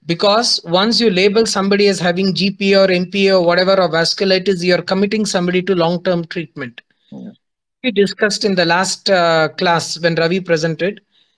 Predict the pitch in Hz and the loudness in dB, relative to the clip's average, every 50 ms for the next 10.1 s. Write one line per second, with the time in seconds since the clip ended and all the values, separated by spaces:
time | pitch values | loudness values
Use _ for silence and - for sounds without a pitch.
0 | _ _ - 151 175 175 - 190 214 240 254 277 294 262 - - 226 220 220 233 | _ _ -6 -6 -4 -2 2 2 4 4 4 4 2 0 0 0 2 2 4 4
1 | 226 226 - 208 202 208 208 202 - - - 226 220 226 185 196 196 196 196 196 | 2 0 0 2 2 2 2 0 -2 -4 -2 -2 0 0 0 0 2 0 0 -2
2 | - - 214 202 180 160 135 151 156 170 180 202 202 185 202 214 208 208 202 - | -2 -4 -4 -4 -4 -4 -2 -2 0 2 2 0 0 0 -2 0 0 0 -2 -2
3 | - - 185 - - - _ _ _ - 180 190 214 202 202 156 160 175 185 196 | -2 -4 -4 -4 -6 -14 _ _ _ -4 -2 -2 -2 -2 -4 -4 -2 0 0 2
4 | 196 190 185 190 - 208 208 220 214 214 202 196 233 247 - - _ _ _ _ | 2 0 0 -2 -2 -2 -2 -2 0 0 2 2 2 -2 -4 -14 _ _ _ _
5 | _ _ _ - 202 196 196 202 202 - - 202 190 180 185 185 180 175 - 190 | _ _ _ -2 0 0 0 0 -2 -2 0 0 0 0 0 0 0 -2 0 -2
6 | 175 175 175 170 160 151 139 131 - 131 120 113 - 226 226 - - - - 117 | -2 0 0 -2 -2 -2 -2 -4 -6 -8 -8 -8 -12 -14 -16 -16 -18 -18 -16 -16
7 | 113 - _ _ - - - - - - 185 185 196 208 208 202 - - 196 185 | -16 -16 _ _ -12 -12 -12 -12 -10 -6 -2 0 2 2 0 0 0 2 2 2
8 | 185 185 170 185 202 233 - - 214 202 185 175 180 185 160 180 202 202 196 202 | 2 0 -2 -4 -4 -6 -6 -8 -4 -2 0 0 0 0 -2 -2 0 2 2 0
9 | 196 175 180 175 - 180 180 165 180 180 180 - 185 175 170 - - 185 165 143 | 0 -2 -4 -2 0 0 0 0 -2 -4 -4 -4 -4 -4 -4 -4 -6 -6 -6 -6
10 | 127 127 | -8 -10